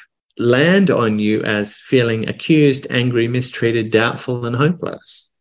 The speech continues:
or some variation of that. And those two things coexist. And so we're just getting masterful at tuning into the fact that all four of these quadrants coexist in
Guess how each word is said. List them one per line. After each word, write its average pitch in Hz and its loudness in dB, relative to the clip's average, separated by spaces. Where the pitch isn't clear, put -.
or 98 -2
some 98 -2
variation 101 0
of - -10
that. - -8
And 107 -2
those 113 4
two 127 2
things 104 -4
coexist. 90 -2
And 123 -4
so 120 2
we're 113 4
just 139 0
getting 110 0
masterful 92 -4
at - -6
tuning 101 -2
into 123 0
the 95 -6
fact - -6
that 87 -2
all 127 6
four 101 -2
of 95 -6
these 87 0
quadrants - -6
coexist 101 -2
in 110 4